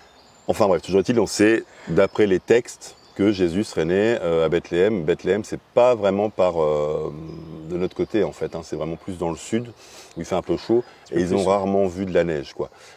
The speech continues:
Speaker 1: Donc en fait, c'était pour vous dire que la tradition orale était très importante en Flandre, et que les Flamands ont toujours porté ça par rapport à là où ils habitaient. C'est-à-dire qu'ils ont annoncé la naissance du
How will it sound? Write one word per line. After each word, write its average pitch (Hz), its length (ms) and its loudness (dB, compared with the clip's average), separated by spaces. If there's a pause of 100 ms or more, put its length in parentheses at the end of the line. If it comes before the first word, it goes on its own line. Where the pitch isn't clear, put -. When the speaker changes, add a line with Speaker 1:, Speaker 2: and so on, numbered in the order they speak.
(120)
Speaker 1:
Donc 85 160 -4
en 82 80 0
fait, 95 160 0
c'était - 160 -16
pour 78 140 -2
vous 80 80 -2
dire 92 120 0
que - 80 -6
la 80 140 2
tradition 87 580 -2
orale 87 300 2
était - 160 -6
très 90 220 -4
importante 80 440 -6
en 78 60 -6
Flandre, 101 340 -4 (380)
et - 100 -4
que - 100 -2
les 90 140 2
Flamands 101 480 0 (260)
ont 85 80 -8
toujours 87 280 -2
porté 78 260 -2
ça 98 340 0
par 80 120 -2
rapport 78 320 0
à 78 120 -2 (200)
là 90 120 2
où 95 60 0
ils 85 160 0
habitaient. 82 320 -4 (300)
C'est-à-dire 80 320 -2
qu'ils 87 400 -4
ont 92 60 2
annoncé 87 340 -2
la 80 80 2
naissance 82 340 -4
du 80 60 -14